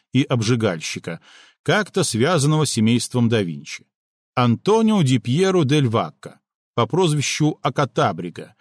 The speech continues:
что означает "задира", хотя, по счастью, человек он был, похоже, смирный. У Пьеро да Винчи и его родителей имелся семейный дом с небольшим садом, примыкавшим прямо к стенам замка в центре села Винчи.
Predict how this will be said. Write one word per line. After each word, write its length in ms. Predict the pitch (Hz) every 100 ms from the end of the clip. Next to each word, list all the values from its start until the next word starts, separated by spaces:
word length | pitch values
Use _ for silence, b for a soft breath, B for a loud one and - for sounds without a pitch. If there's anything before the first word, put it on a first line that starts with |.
| b b
что 200 | - 190
означает 500 | 131 143 - 156 127
"задира", 640 | 101 139 107 87 76 - _ _ _
хотя, 380 | - 190 - 170
по 140 | 147 110
счастью, 520 | - 185 202 - 156
человек 480 | 123 107 147 180 -
он 240 | 165 135
был, 180 | 135 180
похоже, 600 | 107 - 127 123 110 127 -
смирный. 640 | - 104 95 73 71 - _ _ _ _ _ _ _ _ _ _ _ _ _ -
У 80 | 165
Пьеро 380 | 135 208 233
да 140 | 175 156
Винчи 380 | 160 208 - 170
и 180 | 170
его 220 | 147 135 127
родителей 600 | 117 175 147 180 175 - b b b
имелся 420 | 135 190 233 -
семейный 500 | 185 180 190 208 196
дом 380 | 156 131 151 147
с 80 | -
небольшим 420 | 131 123 - 143
садом, 600 | - 123 135 147 151 139 b b
примыкавшим 600 | 131 135 123 143 131 147
прямо 460 | 127 120 151 170 170
к 80 | -
стенам 480 | - 127 139 143 113
замка 460 | 104 123 131 156
в 60 | -
центре 360 | 123 131 135
села 300 | 127 117 110
Винчи. 480 | 110 92 78 - -